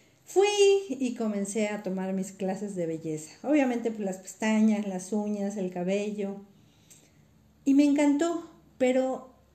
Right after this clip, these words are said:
realmente lo que me encantaba de la belleza no es la belleza en sí, sino la transformación que hay detrás.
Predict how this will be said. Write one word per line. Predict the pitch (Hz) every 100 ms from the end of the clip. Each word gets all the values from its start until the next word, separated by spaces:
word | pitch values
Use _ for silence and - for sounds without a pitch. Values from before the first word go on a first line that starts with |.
| _
realmente | 220 269 302 311 320 320 311
lo | 277
que | 233
me | 214
encantaba | 208 190 196 202 220 220
de | 226
la | 226 190
belleza | 196 196 196 214 214 - - _ _ _ -
no | 240
es | 254 247 240
la | 220
belleza | 202 208 208 202
en | 185 175
sí, | - 165 151 _ _
sino | - 220 220 233
la | 226 214 214
transformación | 214 208 214 214 - 208 214 202 208 - 262 269 269 -
que | - 233
hay | 220 233
detrás. | 214 202 202 202 190 190 -